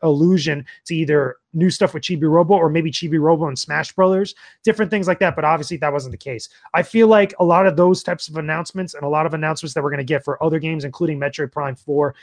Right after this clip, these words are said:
and any of the other big titles we're waiting on from Nintendo, we're probably gonna get that in a future direct that'll probably be a little bit more formal, a little bit more traditional where they announce it to everybody. Or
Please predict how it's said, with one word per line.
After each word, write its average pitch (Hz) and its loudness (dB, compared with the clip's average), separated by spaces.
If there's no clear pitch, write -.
and 131 -8
any 151 -2
of 151 4
the 156 2
other 151 2
big 131 -4
titles 160 -2
we're 123 -8
waiting 147 -4
on 160 -2
from 165 -10
Nintendo, 175 -4
we're 131 -10
probably 165 2
gonna 160 0
get 156 0
that 170 2
in 156 -2
a 156 -6
future 165 -4
direct 147 0
that'll 143 -2
probably 180 0
be - 6
a 170 6
little 165 2
bit 180 2
more 165 4
formal, 156 -2
a - -8
little 165 2
bit 170 2
more 160 0
traditional 151 -8
where 139 -2
they 139 -4
announce 139 -4
it 139 -10
to 143 -6
everybody. 120 -6
Or 196 6